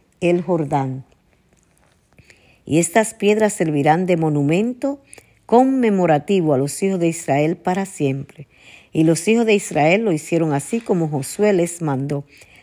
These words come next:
Tomaron las doce piedras de en medio del Jordán, como Jehová lo había dicho a Josué, conforme al número de las tribus de los hijos de Israel, y las pasaron al lugar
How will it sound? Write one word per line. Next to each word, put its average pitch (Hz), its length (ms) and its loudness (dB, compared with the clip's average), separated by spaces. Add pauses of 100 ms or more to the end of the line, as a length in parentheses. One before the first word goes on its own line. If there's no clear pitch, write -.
(120)
Tomaron 165 460 2
las 160 100 4
doce 160 300 0
piedras 208 560 -2
de 160 80 -2
en 143 120 0
medio 151 240 -2
del 156 160 -4
Jordán, 175 440 -2
como 156 280 -4
Jehová 151 380 -2
lo 170 300 -4
había 156 400 -6
dicho 170 320 -6
a 165 40 -2
Josué, 147 440 -6 (540)
conforme 170 580 2
al 147 120 0
número 208 300 0
de 160 80 0
las 139 260 -2
tribus 240 440 -2
de 170 80 0
los 151 240 -2
hijos 156 180 -2
de 151 80 -2
Israel, 160 540 0 (420)
y 214 160 0
las 262 320 0
pasaron 214 720 2
al 151 180 2
lugar 185 440 4